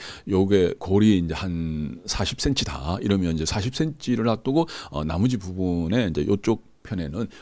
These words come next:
어, 잡초가 있어도, 어, 사실은 무방하다고 생각합니다. 그리고 이제 어떤 땅에 여러분들이 자연의 땅을 보면요,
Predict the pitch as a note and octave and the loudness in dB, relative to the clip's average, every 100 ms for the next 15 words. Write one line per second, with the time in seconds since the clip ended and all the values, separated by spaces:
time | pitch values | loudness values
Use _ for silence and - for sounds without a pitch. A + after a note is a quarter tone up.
0 | - D2 C#2+ - G2 - A2 - D#3+ - | -14 -10 -8 -8 -10 -8 -6 -6 -4 -2
1 | C#3 G#2+ C#3 - - D#2+ - E2 A2 D2+ | 0 2 2 -2 -14 -12 -10 -4 -4 0
2 | G2 C#3+ D#3 D2+ D2+ D#3 C#3+ C#3+ G3+ - | 2 4 2 -2 -6 -6 -8 -2 -2 -2
3 | - B2+ A2+ A2 - - - F2 - - | -6 -2 0 0 -4 -10 0 2 2 6
4 | F#3+ F#3 D#3 G#3 C#3 D2+ - C3+ E3 D#3 | 6 6 6 6 4 0 2 4 4 4
5 | D3+ C#3+ - D#3 G3 D#3+ - A#2 A2+ G#2+ | 0 2 6 6 6 2 0 -2 -2 -2
6 | F#2+ A2+ E2 D2 C#2 G2+ | 0 0 0 -2 -2 -2